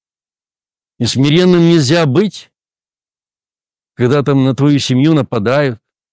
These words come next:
или что-нибудь делают такое. Когда люди поступают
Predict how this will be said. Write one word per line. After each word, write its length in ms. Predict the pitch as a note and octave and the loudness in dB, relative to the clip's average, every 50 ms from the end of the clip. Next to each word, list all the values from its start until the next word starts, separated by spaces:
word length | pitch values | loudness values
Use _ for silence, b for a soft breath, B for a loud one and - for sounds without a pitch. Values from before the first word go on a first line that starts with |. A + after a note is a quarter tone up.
| _ _ - | _ _ -10
или 120 | G#2+ A#2+ | -8 -6
что-нибудь 420 | G#2+ - - D3 C3+ C3 B2 B2 G#2+ | -6 -4 -2 -2 0 0 0 -2 -2
делают 340 | G2+ B2 C#3 C#3 B2+ G#2+ - | 0 0 0 0 -2 -2 -4
такое. 520 | B2+ A2+ - - C#3 C3+ B2+ A#2 A2+ A2 _ _ _ _ _ _ | -6 -6 -4 -4 -2 -2 -2 -4 -6 -10 _ _ _ _ _ _
Когда 300 | - D3+ C#3 - F3 - _ _ _ _ _ _ | -4 -2 0 0 0 -2 _ _ _ _ _ _
люди 360 | - C3 C#3+ G3 A3 F3 D#3 - | -2 0 2 2 4 2 2 0
поступают 840 | - D#3+ C#3+ - - - C#3 - - F3+ F3 D#3+ C#3+ A#2+ G#2 G2 | 0 -2 -4 -4 -2 -4 -4 -2 -2 0 0 0 0 0 -2 -6